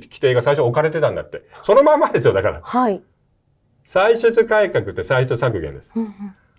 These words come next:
Speaker 1: それを継続す-、するよう努めるっていうのが法律に入ってたんだって。で、これは大変だってことで、つまり各省庁の予算の一律削減できちゃうんですよ。
Speaker 2: はい。
Speaker 1: 今年十パー、
Speaker 2: うん。
Speaker 1: 今年十パーみたいな。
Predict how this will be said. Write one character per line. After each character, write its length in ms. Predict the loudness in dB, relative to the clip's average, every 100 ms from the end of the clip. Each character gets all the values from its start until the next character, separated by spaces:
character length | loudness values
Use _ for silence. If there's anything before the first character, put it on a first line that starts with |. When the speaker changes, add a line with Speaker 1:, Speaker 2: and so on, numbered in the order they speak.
| _
Speaker 1:
そ 140 | _ 4
れ 100 | 6
を 320 | 6 2 -6
継 260 | 4 8 8
続 200 | 6 -2
す-、 240 | 0 -2
す 80 | 2
る 120 | 4
よ 80 | 4
う 120 | 2
努 100 | 2
め 80 | 2
る 80 | 2
っ 20 |
て 160 | 0 0
い 40 |
う 40 | 2
の 60 |
が 100 | 0
法 180 | 0 0
律 140 | 0
に 80 | -2
入 160 | 0 -2
っ 20 |
て 80 | 0
た 100 | -2
ん 60 |
だ 60 | -4
っ 80 | -10
て。 180 | -12 -12 _ _ _ _ _ _ _ _
で、 100 | 0
こ 160 | 2 4
れ 80 | 4
は 180 | 2 2
大 220 | 0 2
変 140 | 4
だ 160 | 4 2
っ 60 |
て 100 | 2
こ 100 | 0
と 120 | 2 2
で、 240 | 2 0
つ 80 | 0
ま 80 | 0
り 100 | 0
各 240 | -4 -6
省 260 | 0 2 4
庁 220 | 2 0
の 80 | 0
予 100 | 0
算 200 | -2 -2
の 120 | -4
一 180 | -2 -2
律 140 | -2
削 200 | 0 0
減 260 | -2 -6 -10 _ _ _ _ -4
で 120 | -2
き 60 |
ち 40 | -2
ゃ 60 |
う 20 | -6
ん 40 |
で 40 |
す 60 | -10
よ。 80 | -10
Speaker 2:
は 160 | -2
い。 20 | 0
Speaker 1:
今 100 | 2
年 100 | 2
十 100 | 0
パ 220 | 0 0
ー、 100 | 0
Speaker 2:
う 40 |
ん。 20 | 2
Speaker 1:
今 80 |
年 120 | 0 0
十 140 | -4
パ 140 | -2
ー 60 | -4
み 100 | -4
た 100 | -10
い 40 |
な。 120 | -12